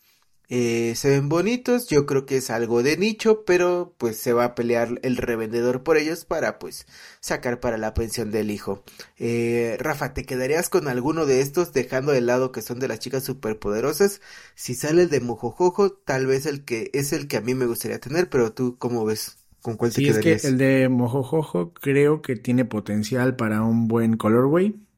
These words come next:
Speaker 2: O sea, la combinación de colores que tiene Mojojojo, que si el
Speaker 1: Ujú.
Speaker 2: morado, el blanco, etcétera, eh, creo que es lo que me llama la atención. Lo único que no me gustó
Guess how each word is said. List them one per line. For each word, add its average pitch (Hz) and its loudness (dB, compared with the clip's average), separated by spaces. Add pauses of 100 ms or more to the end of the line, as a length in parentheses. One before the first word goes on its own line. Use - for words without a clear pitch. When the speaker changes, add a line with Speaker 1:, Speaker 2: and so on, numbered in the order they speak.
(240)
Speaker 2:
O 107 -6
sea, 104 -4
la 101 0
combinación 110 4
de 131 2
colores 113 0
que 101 -8
tiene 113 0
Mojojojo, 110 0 (560)
que 110 -4
si 98 -4
el 101 0
Speaker 1:
Ujú. - 2
Speaker 2:
morado, 110 2
el 104 2
blanco, 110 2
etcétera, 127 0 (760)
eh, 101 -4
creo 117 2
que 120 0
es 113 0
lo 120 2
que 113 -6
me 107 0
llama 120 2
la 120 2
atención. 113 -4 (1000)
Lo 151 6
único 190 0
que 147 -4
no 147 -2
me 165 -2
gustó 135 0